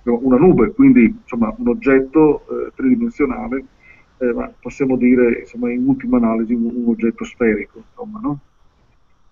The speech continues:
Quello che adesso invece, eh, noi ci, ci apprestiamo a vedere è che, eh, se noi cambiamo la geometria, in particolare utilizziamo, eh, una geometria, eh, diciamo,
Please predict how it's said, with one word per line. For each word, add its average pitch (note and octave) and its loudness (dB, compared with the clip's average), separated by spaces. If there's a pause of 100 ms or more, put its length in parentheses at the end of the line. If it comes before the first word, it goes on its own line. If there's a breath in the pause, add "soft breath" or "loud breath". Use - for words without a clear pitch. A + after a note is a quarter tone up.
(140)
Quello A3 4
che E3 4
adesso D3 -2
invece, C3 -6
eh, A#2+ -12
noi A#2+ -8
ci, A#2 -20
ci - -18
apprestiamo A#2 -6
a A#2 -6
vedere C#3 0 (100)
è D#3 -4
che, B2 -4 (160)
eh, A#2+ -10
se - -4
noi F3 2
cambiamo D3+ 2
la C3+ 0
geometria, B2 -2
in A2+ -4
particolare B2 -4 (160)
utilizziamo, - -2 (140)
eh, A2+ -8
una B2+ -8 (220)
geometria, B2+ -2
eh, B2 -20
diciamo, A#2 -10